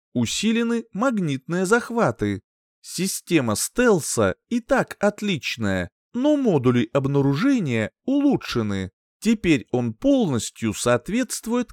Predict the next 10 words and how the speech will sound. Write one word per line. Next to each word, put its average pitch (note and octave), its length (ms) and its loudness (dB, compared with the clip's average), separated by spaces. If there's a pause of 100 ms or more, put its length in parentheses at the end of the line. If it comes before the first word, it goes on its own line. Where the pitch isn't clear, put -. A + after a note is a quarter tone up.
(100)
классу D#3 680 0
А. A#2+ 340 2 (680)
Пистолет D#3+ 760 2 (100)
у D#3 120 4
вас G#3+ 300 2
хороший, F3+ 840 0 (260)
просто G3+ 640 2
заменили D#3 920 0
разгонные G#3 760 0
катушки, G#3+ 840 -2